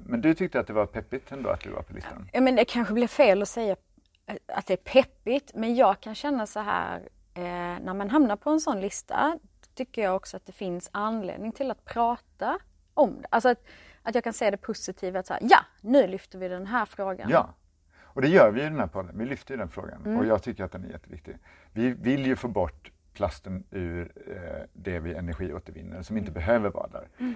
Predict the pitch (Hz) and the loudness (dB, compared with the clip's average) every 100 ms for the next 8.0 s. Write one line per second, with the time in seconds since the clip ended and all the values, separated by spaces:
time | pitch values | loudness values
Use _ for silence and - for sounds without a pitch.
0 | - _ - 104 104 101 101 95 95 - | -10 _ -4 2 2 2 0 -2 -6 -6
1 | 98 147 156 143 - 131 123 - 120 104 | -4 -4 -2 -4 0 0 0 -2 -6 -4
2 | 101 98 87 117 151 - 147 135 123 127 | -8 -12 -2 0 0 -2 -6 -6 -6 -6
3 | 110 110 - 107 104 95 101 - 101 98 | -4 -6 -8 -12 -8 -4 -4 -6 -10 -8
4 | 90 87 - - 87 - 104 98 90 95 | -10 -12 -10 -8 -8 -2 2 2 2 -4
5 | 92 90 87 85 76 - 85 80 85 80 | -4 -2 -2 -4 -4 -8 -10 -8 -12 -12
6 | 87 85 - 87 87 120 127 123 - - | -12 -12 -8 -6 0 0 0 -6 -12 -14
7 | - 196 202 202 185 - - 196 190 | -10 0 4 8 6 4 0 4 4